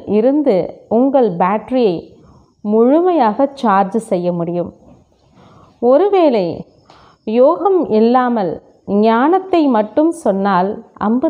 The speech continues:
தைக்காது. அதாவது, நினைவில் இல்லாமல் ஞானத்தை மட்டும் சொன்னால் அம்பு தைக்காது. ஒருவர் தன் அனுபவத்தை எவ்வளவுதான் பெருமையாக சொன்னாலும்,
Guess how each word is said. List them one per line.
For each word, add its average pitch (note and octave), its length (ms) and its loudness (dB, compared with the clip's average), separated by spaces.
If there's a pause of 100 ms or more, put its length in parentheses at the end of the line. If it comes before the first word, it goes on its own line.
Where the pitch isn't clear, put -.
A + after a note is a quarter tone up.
தைக்காது. F3 520 -2 (400)
அதாவது, F#3 680 -2 (380)
நினைவில் A#3 540 0
இல்லாமல் B3 680 -2
ஞானத்தை A3+ 600 0
மட்டும் A3 360 -2
சொன்னால் B3 460 0 (200)
அம்பு G#3 400 -4
தைக்காது. F#3 500 -4 (840)
ஒருவர் F#4+ 440 0
தன் D#4+ 240 0
அனுபவத்தை C#4+ 1040 0 (220)
எவ்வளவுதான் D4+ 920 2
பெருமையாக C4+ 760 0
சொன்னாலும், G3+ 920 -2